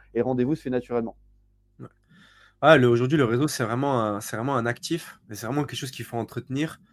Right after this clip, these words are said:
Speaker 2: Et, euh, il y a des façons de faire. Et d'ailleurs, moi, je suis curieux de, de savoir parce que on, on a eu quelques, quelques invités, euh, justement, euh,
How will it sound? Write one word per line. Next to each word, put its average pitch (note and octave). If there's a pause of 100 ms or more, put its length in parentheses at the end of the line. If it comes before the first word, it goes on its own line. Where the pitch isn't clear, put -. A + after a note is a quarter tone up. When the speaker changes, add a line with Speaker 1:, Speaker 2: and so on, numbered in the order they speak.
(440)
Speaker 2:
Et, A2+
euh, A2
il A2+
y A#2
a A#2+
des B2
façons C3
de B2
faire. - (480)
Et A#2
d'ailleurs, D#3+
moi, D#3+
je B2
suis B2
curieux E3+
de, B2
de A#2
savoir C3
parce A#2
que A2+
on, A2+
on A#2
a B2
eu D3
quelques, A2 (280)
quelques A#2+
invités, B2
euh, A#2
justement, A#2
euh, G2+